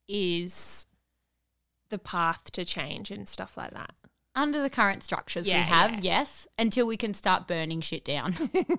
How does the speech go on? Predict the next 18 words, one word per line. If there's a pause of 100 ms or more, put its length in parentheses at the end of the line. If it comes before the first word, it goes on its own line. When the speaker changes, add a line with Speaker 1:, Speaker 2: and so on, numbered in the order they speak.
(100)
Speaker 1:
<laughs>
Speaker 2:
Until
we
can
start
burning
shit
down,
I
think
that
voting
is
the
best
chance
we
have.